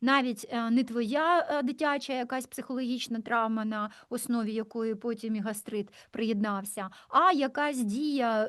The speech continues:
е, в твоїх предків. Тобто от вона прямо першопричина. Там був голод, там були страшні речі, і там, от там все було, і сьогоднішній твій гастрит — це вже певний тригер.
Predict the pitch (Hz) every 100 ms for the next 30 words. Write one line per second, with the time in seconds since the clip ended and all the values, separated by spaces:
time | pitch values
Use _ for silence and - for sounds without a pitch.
0 | - 214 208 214 226 254 - 202 185 180
1 | - 214 - 190 - 196 240 208 233 233
2 | 208 - 196 196 185 202 - 190 196 -
3 | 214 190 185 277 262 226 220 214 302 285
4 | 254 233 - - - 254 233 240 226 -
5 | 214 - 226 240 311 302 - - 262 247
6 | - - 214 254 254 254 262 254 220 180
7 | - 202 214 254 370 403 285 - 320 403
8 | 320 285 - 240 - 277 247 233 - -
9 | 381 - 262 233 214 262 240 240 - 233
10 | 202 175 180